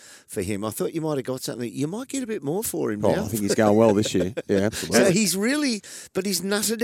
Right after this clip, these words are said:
Speaker 1: out his role. It's, it's funny because those blokes who play every moment with a fury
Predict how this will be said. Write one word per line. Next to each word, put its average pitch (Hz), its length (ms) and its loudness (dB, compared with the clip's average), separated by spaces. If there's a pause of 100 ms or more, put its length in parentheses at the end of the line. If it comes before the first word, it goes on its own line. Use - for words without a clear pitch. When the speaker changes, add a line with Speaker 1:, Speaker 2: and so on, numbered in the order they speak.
Speaker 1:
out 180 140 2
his 170 220 -2
role. 202 400 -2 (480)
It's, - 200 -2
it's 202 200 -2
funny 254 300 -2
because 202 420 -2
those 247 300 0
blokes - 520 -2
who 165 140 -2
play 143 500 -2
every 165 320 -2
moment 143 560 -2
with 127 180 -2
a 104 60 0
fury 131 960 -2